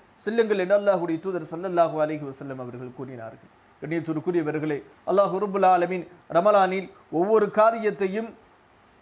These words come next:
விளங்கி அமல் செய்யக்கூடிய பாக்கியத்தை எல்லாம் நம் அனைவருக்கும் தருவானாக.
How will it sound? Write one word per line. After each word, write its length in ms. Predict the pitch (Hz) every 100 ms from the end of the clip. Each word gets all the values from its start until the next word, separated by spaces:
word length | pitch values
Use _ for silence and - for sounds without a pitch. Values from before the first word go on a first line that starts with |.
| _ - 131
விளங்கி 400 | 165 226 240 220
அமல் 160 | 226 214
செய்யக்கூடிய 540 | 196 190 190 185 175
பாக்கியத்தை 480 | 175 175 170 160 165
எல்லாம் 220 | 160 165
நம் 140 | 147
அனைவருக்கும் 500 | 151 165 165 156 147
தருவானாக. 640 | 135 147 139 135 143 143